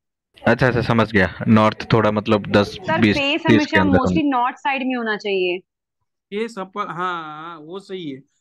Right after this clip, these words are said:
Speaker 3: Face अपना जो north है ना, वो side पे होना चाहिए, तभी आप अच्छी तरह से कर पाओगे। अगर आपने साउथ में face करके compass खोला, तो आपको सही तरीके से degree नहीं मिल पाएगी,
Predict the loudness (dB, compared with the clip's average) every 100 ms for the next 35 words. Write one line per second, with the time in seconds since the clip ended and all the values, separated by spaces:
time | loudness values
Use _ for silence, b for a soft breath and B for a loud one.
0 | _ _ -2 -2 -2 -8 -8 -8 -8 -6
1 | -6 -4 -4 -6 -10 -12 -12 -10 -6 -6
2 | -6 -6 -6 -8 -6 -8 -12 -16 -18 _
3 | _ _ _ -4 0 0 -2 -8 -14 -12
4 | -8 -4 -4 -4 -6 -16 _ _ _ _
5 | _ _ _ _ -6 -4 -4 -4 -6 -12
6 | -20 _ _ _ _ _ _ _ _ -4
7 | -2 -2 -2 -6 -2 -2 -2 -6 -8 -6
8 | -8 -8 -14 -8 -8 -8 -12 _ _ _
9 | _ -10 -8 -4 -4 -4 -2 -2 -2 -4
10 | -12 _ -8 -8 -8 -10 -8 -6 -6 -6
11 | -10 -10 -8 -6 -4 -4 -4 -2 -2 -4
12 | -12 -20 _